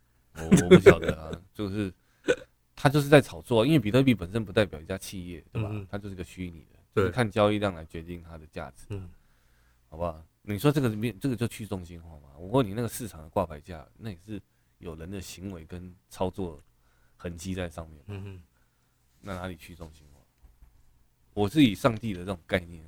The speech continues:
Speaker 1: 老天爷，<laughs> 如果老天爷创造这世界，他说了算了，还是就像，哦，这个中国人嘛，有那个，那个叫什么？八卦啊，
Speaker 2: 嗯哼。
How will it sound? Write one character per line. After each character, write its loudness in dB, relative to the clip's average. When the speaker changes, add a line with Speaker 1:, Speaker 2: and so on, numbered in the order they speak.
Speaker 1:
老 -4
天 0
爷， -10
<laughs> -20
如 4
果 12
老 10
天 0
爷 2
创 4
造 4
这 4
世 -6
界， -16
他 -2
说 -4
了 -6
算 -6
了， -20
还 0
是 4
就 -2
像， 4
哦， -20
这 -8
个 0
中 2
国 -2
人 -12
嘛， -20
有 -12
那 -8
个， -8
那 -6
个 -4
叫 0
什 -10
么？ -20
八 4
卦 0
啊， -16
Speaker 2:
嗯 -12
哼。 -16